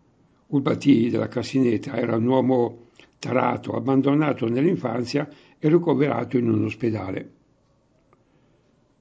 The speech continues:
La storia la dice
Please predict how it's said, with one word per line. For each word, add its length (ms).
La 140
storia 680
la 160
dice 460